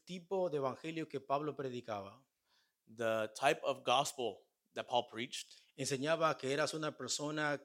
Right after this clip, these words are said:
Speaker 1: que reflejaba a Cristo
Speaker 2: showed that the person must reflect Christ,
Speaker 1: trabajando con sus propias manos,
Speaker 2: working with his own hands,
Speaker 1: comiendo su propio pan,
Speaker 2: eating his own bread,
Speaker 1: siendo responsable.
Speaker 2: being responsible.
Speaker 1: De esa manera se vive a Cristo.
Speaker 2: In that manner,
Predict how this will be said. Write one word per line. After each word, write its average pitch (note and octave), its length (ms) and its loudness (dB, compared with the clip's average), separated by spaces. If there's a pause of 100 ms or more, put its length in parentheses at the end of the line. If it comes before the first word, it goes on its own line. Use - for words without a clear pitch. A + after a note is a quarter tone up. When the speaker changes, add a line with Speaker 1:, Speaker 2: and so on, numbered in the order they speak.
Speaker 1:
que C#3 140 -4
reflejaba C#3+ 640 2
a A#2+ 40 0
Cristo A#2+ 540 -10 (300)
Speaker 2:
showed C#3 400 2
that A#2+ 300 6 (580)
the A2+ 60 -14
person C#3+ 360 0
must B2+ 160 -2
reflect D#3 400 0
Christ, - 540 -6 (340)
Speaker 1:
trabajando E3 760 0
con B2 120 -8
sus A2+ 140 -6
propias A#2 380 -4
manos, G#2 220 -6
Speaker 2:
working E3+ 320 4
with C3 100 6
his A2+ 140 2
own G#2+ 160 -8
hands, G2 500 -14 (360)
Speaker 1:
comiendo E3 520 0
su C#3+ 180 -2
propio A#2+ 360 -4
pan, G2 240 -14
Speaker 2:
eating D#3+ 340 -2
his A#2 140 -4
own A2 160 -4
bread, G2 240 -8 (140)
Speaker 1:
siendo D#3+ 480 -2
responsable. G#2+ 680 -4
Speaker 2:
being C#3 240 4
responsible. G2 720 -4
Speaker 1:
De B2 80 -2
esa F#3+ 180 2
manera E3 640 -2
se C#3 160 -4
vive B2+ 220 -2
a A#2 60 -4
Cristo. A#2 380 -8
Speaker 2:
In A2 120 -10
that B2+ 260 2
manner, B2+ 500 -2